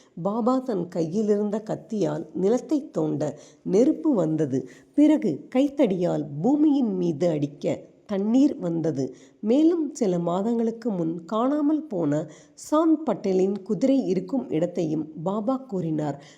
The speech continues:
பாபாவின் மகிமையை சாந்த் பட்டேல் புரிந்து கொண்டார். சாந்த் பட்டேல்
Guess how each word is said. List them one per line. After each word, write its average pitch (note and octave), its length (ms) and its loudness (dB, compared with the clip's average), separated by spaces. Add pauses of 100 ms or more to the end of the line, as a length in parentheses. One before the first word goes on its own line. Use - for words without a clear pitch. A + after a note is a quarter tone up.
(200)
பாபாவின் F#3+ 560 0 (160)
மகிமையை E3+ 600 0 (120)
சாந்த் B3 320 0
பட்டேல் A3+ 440 -4
புரிந்து F#3+ 320 0
கொண்டார். D3 500 -2 (380)
சாந்த் C#4 360 2
பட்டேல் D#3 480 -2